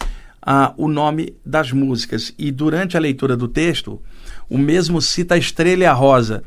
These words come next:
Eu vou colocar também um texto pra vocês baixarem lá, só olhar a descrição do programa.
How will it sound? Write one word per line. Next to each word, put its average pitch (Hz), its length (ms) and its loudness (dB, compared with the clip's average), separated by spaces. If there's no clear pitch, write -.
Eu 123 80 -2
vou 156 140 0
colocar 165 400 2
também 151 440 0
um 143 220 -2
texto 143 380 -4
pra - 100 -12
vocês 131 180 -4
baixarem 131 500 2
lá, 139 180 2
só 175 360 2
olhar 147 260 4
a - 20 0
descrição 139 440 -4
do 135 80 -2
programa. 156 600 -2